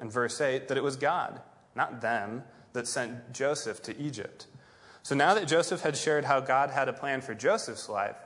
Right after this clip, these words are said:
he goes on to share how he has a plan for their lives. Reading in, uh, verse nine through fifteen. Hurry and go up to my father and say to him, 'Thus says your son Joseph,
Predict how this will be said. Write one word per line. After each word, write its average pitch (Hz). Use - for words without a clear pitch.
he 147
goes 139
on 127
to 127
share 123
how 120
he 135
has 117
a 113
plan 113
for 113
their 165
lives. -
Reading 123
in, 120
uh, 107
verse 123
nine 123
through 117
fifteen. -
Hurry 233
and 196
go 139
up 139
to -
my 151
father 120
and 127
say 151
to 131
him, 104
'Thus 139
says 170
your 165
son 131
Joseph, -